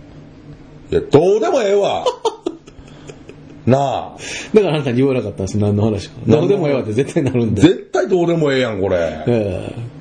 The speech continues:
Speaker 2: え。
Speaker 1: いやいや、ええわ、別に。
Speaker 2: そうなんですよ。
Speaker 1: 一個見てへんし、俺、そのええわ。
Speaker 2: んで、
Speaker 1: うん。
Speaker 2: これを僕見て撮ってました。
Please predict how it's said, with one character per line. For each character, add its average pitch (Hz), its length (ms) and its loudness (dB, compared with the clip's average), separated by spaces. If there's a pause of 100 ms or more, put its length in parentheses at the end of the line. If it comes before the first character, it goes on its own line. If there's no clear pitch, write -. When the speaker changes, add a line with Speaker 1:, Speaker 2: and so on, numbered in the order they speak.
(280)
Speaker 2:
え。 120 40 6
Speaker 1:
い 123 40 6
や 120 60 2
い 110 40 2
や、 104 140 0
え 139 320 2
え 277 40 -2
わ、 277 180 2
別 107 340 -4
に。 98 100 0
Speaker 2:
そ 113 140 2
う 104 40 -2
な 95 80 -4
ん 85 60 -8
で 90 60 -10
す - 140 -8
よ。 - 280 -8
Speaker 1:
一 196 160 0
個 269 200 2
見 190 180 -4
て 294 80 0
へ 277 40 0 (220)
ん 104 60 -6
し、 92 80 -4
俺、 85 220 0
そ 101 120 0
の 87 140 -2
え 82 200 0
え - 20 0
わ。 85 280 0
Speaker 2:
ん 185 160 0
で、 185 420 -2
Speaker 1:
う 101 60 0
ん。 107 200 0
Speaker 2:
こ 180 80 2
れ 170 80 0
を 165 100 0
僕 117 200 -4
見 147 160 0
て 98 260 -2
撮 123 100 4
っ 123 60 -16
て 123 100 -2
ま 147 120 -2
し 147 100 -10
た。 92 260 -4